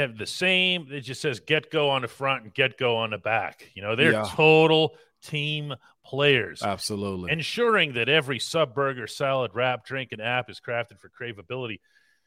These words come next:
Speaker 1: Order your favorite entry at the Get Go Cafe and Market today.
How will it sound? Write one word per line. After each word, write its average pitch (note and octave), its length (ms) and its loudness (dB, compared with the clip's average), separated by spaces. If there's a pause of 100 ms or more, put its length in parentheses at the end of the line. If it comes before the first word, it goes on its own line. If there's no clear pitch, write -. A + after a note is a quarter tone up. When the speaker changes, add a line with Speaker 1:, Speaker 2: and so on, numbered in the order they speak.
(220)
Speaker 1:
Order G#3 240 0
your F#3 200 -2
favorite C#3+ 420 0
entry A2+ 380 -8 (280)
at A2 100 -10
the G#2+ 80 -18
Get A#2 260 -8
Go A2+ 120 -6
Cafe G#2+ 460 -8
and F#2 120 -16
Market G2 320 -12
today. F#2+ 400 -12